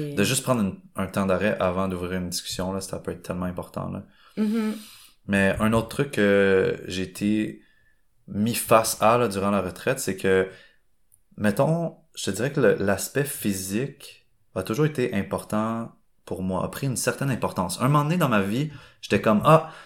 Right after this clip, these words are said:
Speaker 2: c'est pas important le corps physique, c'est bien plus important la connexion, », tu sais.
Speaker 1: Mhm.
Speaker 2: Puis là, un moment donné, j'étais comme, « Ah non, tu vois, le, le corps physique est important et la connexion aussi, tu sais. » Mais là, dans cette retraite-là, on a été, euh, face à beaucoup, beaucoup de nudité, tu sais, dans le sens que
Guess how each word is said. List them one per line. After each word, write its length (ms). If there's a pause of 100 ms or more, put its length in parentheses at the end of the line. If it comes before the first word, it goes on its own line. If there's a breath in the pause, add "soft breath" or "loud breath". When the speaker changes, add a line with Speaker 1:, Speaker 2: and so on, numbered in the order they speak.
(100)
Speaker 2:
c'est 160
pas 100
important 340
le 60
corps 220
physique, 360
c'est 160
bien 120
plus 220
important 300
la 100
connexion, », 520 (140)
tu 120
sais. 40
Speaker 1:
Mhm. 300 (180)
Speaker 2:
Puis 80
là, 80
un 20
moment 120
donné, 120
j'étais 160
comme, « 180
Ah 120
non, 160
tu 160
vois, 220
le, 160
le 120
corps 240
physique 300
est 120
important 560 (380 loud breath)
et 140
la 120
connexion 640
aussi, 300
tu 60
sais. » 180 (400 loud breath)
Mais 80
là, 80
dans 120
cette 180
retraite-là, 500
on 140
a 60
été, 400
euh, 260
face 380
à 60
beaucoup, 260
beaucoup 280
de 140
nudité, 500
tu 80
sais, 60
dans 60
le 60
sens 220
que 180